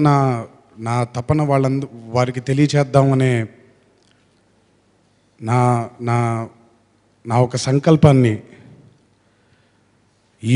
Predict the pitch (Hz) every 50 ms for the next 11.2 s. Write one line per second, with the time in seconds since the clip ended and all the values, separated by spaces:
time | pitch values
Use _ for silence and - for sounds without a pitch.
0 | 135 135 147 156 151 - 175 170 170 156 151 139 120 107 - - - - - -
1 | - _ _ _ _ _ _ _ _ _ _ _ _ _ _ _ _ _ _ _
2 | _ _ _ _ _ _ _ _ _ _ _ _ _ _ _ _ _ _ _ _
3 | _ _ _ _ _ _ _ - 107 113 120 113 131 127 120 113 131 131 139 139
4 | - 147 143 135 135 135 131 135 117 107 107 117 113 120 117 117 113 113 110 117
5 | 113 117 120 120 - - 123 113 - - 117 120 123 120 120 - 120 117 113 113
6 | 117 117 113 120 120 120 113 107 107 117 123 127 120 135 127 117 113 113 117 -
7 | 123 113 110 117 110 98 98 - - 95 - - - - - - - - - -
8 | - - - - - - - - - - - - - - - - - - 147 160
9 | 165 156 - - 170 151 139 135 143 143 135 - - - - - - - - -
10 | - - - - - - - - - - _ _ _ - - - _ _ - -
11 | - - 127 135